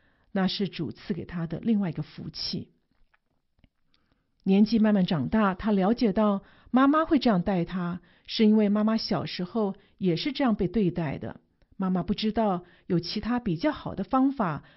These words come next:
来养育她的孩子。小梅心里对妈妈生出了一股同情。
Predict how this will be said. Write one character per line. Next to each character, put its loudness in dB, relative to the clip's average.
来 0
养 -2
育 2
她 -6
的 -4
孩 -8
子。 -14
小 0
梅 6
心 6
里 2
对 6
妈 4
妈 4
生 4
出 0
了 2
一 -2
股 -2
同 -2
情。 -6